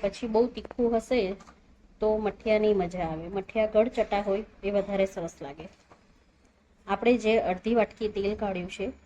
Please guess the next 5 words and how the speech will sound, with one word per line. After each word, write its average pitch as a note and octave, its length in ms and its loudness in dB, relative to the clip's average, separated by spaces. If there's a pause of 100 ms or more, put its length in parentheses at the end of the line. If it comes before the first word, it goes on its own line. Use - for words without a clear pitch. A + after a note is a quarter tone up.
(480)
એ G3+ 140 2
લઈશું F#3 420 -4 (420)
મોવણ G3 340 2
માટે. F3+ 260 -2 (3250)
અને G#3+ 200 2